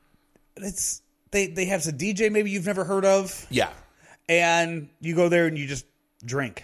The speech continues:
Speaker 1: Like, I have got, I, I would much rather go and see a concert and
Speaker 2: Right.
Speaker 1: something that I've never seen before. Like,
Speaker 2: But
Speaker 1: it was fun when Ben and I could get access to those and go there and have something to do on those nights.
Speaker 2: Right.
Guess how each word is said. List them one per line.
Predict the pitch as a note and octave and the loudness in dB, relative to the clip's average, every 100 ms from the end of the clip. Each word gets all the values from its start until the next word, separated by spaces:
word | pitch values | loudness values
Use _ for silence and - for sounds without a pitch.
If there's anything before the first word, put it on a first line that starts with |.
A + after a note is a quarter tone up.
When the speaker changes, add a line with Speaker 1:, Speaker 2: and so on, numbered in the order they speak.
| - | -6
Speaker 1:
Like, | D3+ D#3 - - - - - | 0 0 0 -20 -20 -6 2
I | G#3 | 6
have | A3+ | 6
got, | G3 G#3+ | 4 2
I, | F#3 - - | 2 -4 0
I | G3+ | 0
would | A3+ | 2
much | G3 G#3 G3+ | 2 2 2
rather | F#3+ F3 | 2 4
go | E3+ F3 | 4 4
and | D#3+ | 2
see | - E3+ | 0 0
a | C#3+ B2 | 0 -2
concert | - E3+ F3+ - F#3 F3+ - | -6 -4 -4 -2 -2 -2 -4
and | C#3+ | 0
Speaker 2:
Right. | A#2 C3+ | 2 2
Speaker 1:
something | E3 E3 | 0 -2
that | D3+ | 0
I've | C#3+ C3+ | -2 0
never | D3+ C#3 | -4 -4
seen | - D3 A#2 | -4 -6 -8
before. | G#2+ G2+ D#2 - _ _ - - - _ _ - | -10 -10 -14 -18 _ _ -20 -20 -20 _ _ -2
Like, | F#3 | 2
Speaker 2:
But | B3+ | 4
Speaker 1:
it | |
was | C#4 - | 2 4
fun | A3+ A3+ | 4 4
when | G#3 D#3 | 0 0
Ben | D#3 E3 | 2 2
and | F3+ | 2
I | F3+ F#3 | 2 2
could | F3+ D#3 | 0 -2
get | D3+ D3 | 0 2
access | C3 C#3+ - F3 - - | 0 0 0 2 2 -2
to | - F3+ | -2 2
those | F#3 F3 | 4 2
and | D#3 C3 | 0 -2
go | C#3+ E3 | -2 0
there | F#3+ | 0
and | C3+ | 0
have | D#3 D3+ | -2 -2
something | F3+ D#3+ C#3+ | -4 -4 -6
to | |
do | A2+ D3+ | -2 0
on | G#3+ | 2
those | A3+ G#3 | 2 0
nights. | A#3+ B3+ C#4 - - | 0 0 0 -2 0
Speaker 2:
Right. | G2 F2 | 0 0